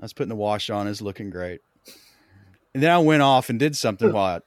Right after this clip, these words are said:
Speaker 1: it was drying. And, and I come back, and this thing,
Speaker 2: <laughs>
Speaker 1: it kinda looked like it snowed on it.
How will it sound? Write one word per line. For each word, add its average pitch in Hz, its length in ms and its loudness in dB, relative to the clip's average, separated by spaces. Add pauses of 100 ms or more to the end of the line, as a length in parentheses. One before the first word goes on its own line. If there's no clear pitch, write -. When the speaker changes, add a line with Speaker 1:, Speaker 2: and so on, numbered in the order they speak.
(240)
Speaker 1:
it 104 40 -12
was 87 180 -10
drying. 101 560 -6 (1500)
And, 127 140 -2
and 131 160 -2
I 120 60 -2
come 165 280 0
back, 151 760 0
and 117 140 -4
this 143 180 -4
thing, 117 480 -2 (100)
Speaker 2:
<laughs> - 80 -20
Speaker 1:
it 254 120 -2 (1900)
kinda 185 140 -2
looked 202 100 -2
like 165 160 6
it 127 160 2
snowed 147 500 4
on 107 240 2
it. 95 160 -6